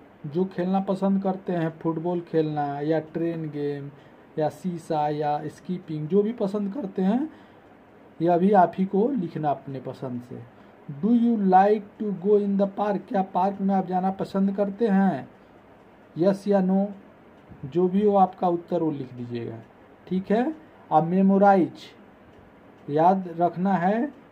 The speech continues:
"A park is an ideal place for outdoor activity of children।" यानी पार्क जो है बच्चों के लिए बाहरी गतिविधियों के लिए एक आदर्श स्थान है, ठीक है बच्चों।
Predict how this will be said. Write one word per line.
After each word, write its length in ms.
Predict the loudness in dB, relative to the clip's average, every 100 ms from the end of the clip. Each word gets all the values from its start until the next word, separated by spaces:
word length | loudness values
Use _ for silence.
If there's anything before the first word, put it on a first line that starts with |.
| -4
"A 100 | -4 0 2
park 300 | 4 4 2 -8 -8
is 180 | -6 -4
an 400 | -6 -4 0 0 0 0
ideal 640 | 2 2 0 0 -2 -2 -6 -4
place 320 | 0 0 0 -4 -4
for 180 | -4
outdoor 640 | -4 -4 -2 -2 -2 -4 -4
activity 720 | -4 -6 -8 -6 -6 -8 -2
of 160 | 0 -2
children।" 680 | -6 -12 -12 -10 -12 -14 -16 -20 -20 -20 -20 -6
यानी 220 | 0 2 0
पार्क 540 | -2 -2 0 0 -2
जो 160 | -2 0
है 340 | 2 0 -2
बच्चों 460 | -4 -6 -8 -6 -6
के 220 | -2 -2
लिए 300 | -2 -6 -6
बाहरी 560 | -4 -2 0 0 -2
गतिविधियों 840 | -2 -2 -2 -4 -2 -2 -2 0 0
के 140 | 0
लिए 380 | -2 2 0 0 -4
एक 160 | -6 -8 -6
आदर्श 420 | -4 -2 -4 -4
स्थान 400 | -6 -6 -10 -10
है, 200 | -12 -16 -18 -20 -20 -20 -20 -20 -20 -20 -20 -20 -20 -20 -6
ठीक 180 | -4 -2
है 60 | 0
बच्चों। 520 | -2 -4 -4 -2